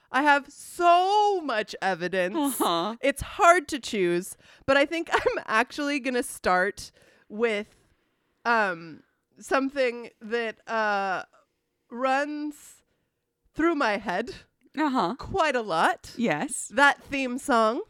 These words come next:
Speaker 2: Uh-huh.
Speaker 1: which is, yes, the theme that is separate from character voices, but it's definitely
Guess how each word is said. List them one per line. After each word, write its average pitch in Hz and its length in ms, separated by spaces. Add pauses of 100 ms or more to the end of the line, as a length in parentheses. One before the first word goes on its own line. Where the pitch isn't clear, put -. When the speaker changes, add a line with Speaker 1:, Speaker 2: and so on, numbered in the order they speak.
(140)
Speaker 2:
Uh-huh. 262 420
Speaker 1:
which 240 480 (160)
is, 285 520 (280)
yes, 262 320
the 247 180
theme 214 400
that 220 140
is 185 160
separate 208 540
from 175 460
character 175 520
voices, 196 640
but 214 160
it's 208 180 (600)
definitely 190 1600